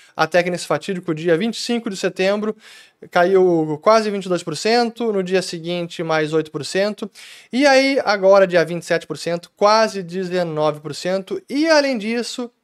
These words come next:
teve agora novamente a negociação da ação suspensa.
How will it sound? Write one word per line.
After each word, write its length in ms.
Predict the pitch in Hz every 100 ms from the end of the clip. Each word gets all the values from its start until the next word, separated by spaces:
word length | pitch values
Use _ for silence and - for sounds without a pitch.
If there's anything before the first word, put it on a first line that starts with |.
| _
teve 440 | 214 196 196 190 -
agora 560 | 170 160 165 175 175 -
novamente 840 | 147 143 220 247 196 185 196 - _ _ -
a 120 | - 160
negociação 920 | 160 156 139 127 - 233 262 254 -
da 220 | 165 165
ação 440 | 143 - 180 180 180
suspensa. 800 | - - 190 - 151 127 -